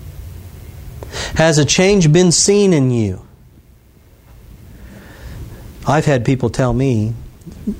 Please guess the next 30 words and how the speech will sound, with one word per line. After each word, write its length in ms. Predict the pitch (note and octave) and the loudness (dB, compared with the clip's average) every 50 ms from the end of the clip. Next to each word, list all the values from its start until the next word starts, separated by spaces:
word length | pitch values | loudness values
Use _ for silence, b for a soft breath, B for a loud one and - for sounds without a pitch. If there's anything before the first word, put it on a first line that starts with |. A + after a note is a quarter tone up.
| - - - - - | -12 -18 -20 -8 -4
when 160 | - A#2 G#2+ | 0 0 2
I 140 | A2 A#2+ C3+ | 2 2 2
was, 180 | C#3 B2 A2 - - B B B B B B B B - | 2 2 0 -2 -6 B B B B B B B B -2
uh, 140 | B2+ A2 G#2 | 0 2 2
gave 200 | A2 B2 A#2+ A#2+ | 4 4 4 4
my, 220 | B2 A#2+ A#2 A2+ G#2 - - - | 2 2 2 2 0 -2 -4 -4
my 260 | B3+ C4 C#3+ A#2+ A#2 | -2 0 0 2 2
heart 360 | A#2 G#2+ A2+ A#2+ B2 A#2+ A#2+ | 2 2 2 2 2 0 0
to 80 | - A#2 | 0 0
the 80 | A#2 A2 | 2 2
Lord 300 | A2 A#2 A#2 A2+ G#2+ A2 | 4 2 2 2 2 2
years 300 | G#2+ A2 A#2 A#2 A2+ A2+ | 2 2 2 2 2 0
ago, 440 | A2 A#2+ A#2+ B2 A#2+ A#2+ A#2 G#2+ - - - - - - - B B B B B B B B B B - | 0 2 2 0 0 -2 -4 -6 -8 -12 -18 -20 -20 -20 -20 B B B B B B B B B B -6
flat 300 | - - C3 C3 C3 B2+ | -2 0 2 2 2 2
out 200 | A#2+ A#2+ A#2 - | 2 0 0 0
tell 160 | C#3 C#3 D3 | 0 0 0
me, 120 | C3 G#2+ F#2 | 0 0 0
"You 240 | F#2+ A#2 C#3+ F3+ | 0 2 2 2
are 420 | E3+ - - C3 G#2+ G2+ G#2 G2+ G2+ | 2 0 0 0 0 0 0 0 0
a 100 | F#2+ F#2+ | 0 0
different 500 | G2+ G2+ A#2 C#3 D3 - - A2 - - | 0 0 0 0 0 0 -4 -4 -6 -4
person." 440 | - C3 C3+ C3+ - - - - - - - - - - - - - - - - - - - - - - - - | -2 -2 -2 -2 -2 -4 -6 -6 -6 -8 -12 -16 -18 -18 -20 -20 -20 -20 -20 -20 -20 -20 -20 -20 -20 -10 -4 -2
I'm 120 | B2 G#2+ | 0 2
not 140 | C#3 D#3+ C#3+ | 2 4 4
lifting 240 | A2+ A2 G2+ - G2 | 2 2 2 0 0
myself 400 | F2+ F#2 F#2 - C#3 C3+ - - | 0 2 2 2 2 0 0 0
up. 140 | F#2+ G2 A2 | -2 -2 0
I'm 140 | G#2 G2+ | 0 0
just 180 | G2+ G#2+ - - | 0 0 0 0
saying 280 | B2 A2 G#2 G2 F#2+ | 0 2 2 0 0